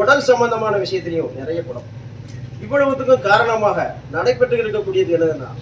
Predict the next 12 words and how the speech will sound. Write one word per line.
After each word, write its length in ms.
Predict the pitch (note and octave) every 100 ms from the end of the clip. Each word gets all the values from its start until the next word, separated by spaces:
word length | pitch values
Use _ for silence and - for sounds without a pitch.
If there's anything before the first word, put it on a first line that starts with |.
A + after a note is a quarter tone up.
| - D#3
ஒரு 120 | F3 D#3+
மூதேவியினுடைய 760 | F#3 A#3+ A3 F#3+ E3 D#3 C#3+ F3+ D#3+
முடக்கம். 400 | D#3 E3+ - - - - - - -
இந்த 140 | F#3+ F#3 D#3+
வினைகளை 400 | G#3+ B3+ A#3 A3 F#3+
செய்தது 320 | G3 G3 D#3 B2 D3
ஒரு 140 | F3 A3 -
பெண். 240 | F#3 D#3+ - - - -
அந்த 140 | G#3 G#3
பெண் 180 | F3+ F3+ E3+
உங்கள் 220 | E3+ E3
குடும்பத்திலே 420 | G3 G3+ E3+ D#3+